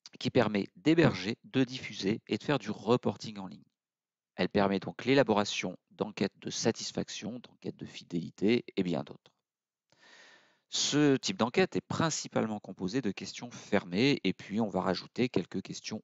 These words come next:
ouvertes, mais pas trop, deux ou trois, parce que elles devront être traitées manuellement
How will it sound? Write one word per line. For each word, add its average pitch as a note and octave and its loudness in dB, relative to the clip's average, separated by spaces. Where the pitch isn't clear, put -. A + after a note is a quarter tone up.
ouvertes, F#2 -4
mais G#2+ 2
pas C3+ 2
trop, A2+ -2
deux G#2 2
ou A2+ 2
trois, - 0
parce - -6
que G#2 -4
elles G2 4
devront F#2+ 2
être - -2
traitées - -4
manuellement F#2+ 0